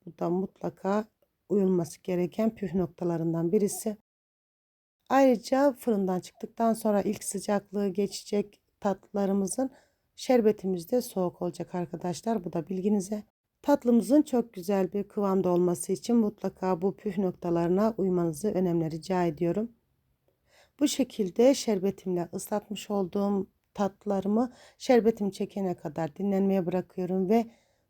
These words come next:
bu şekilde size son halini gösteriyorum.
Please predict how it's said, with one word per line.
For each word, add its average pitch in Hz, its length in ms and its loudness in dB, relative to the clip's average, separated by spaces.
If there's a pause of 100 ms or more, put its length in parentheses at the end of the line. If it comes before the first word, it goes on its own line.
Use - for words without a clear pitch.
bu 247 80 -4
şekilde 214 560 2
size 208 320 -2
son 196 240 -2
halini 160 380 -4
gösteriyorum. 202 680 -2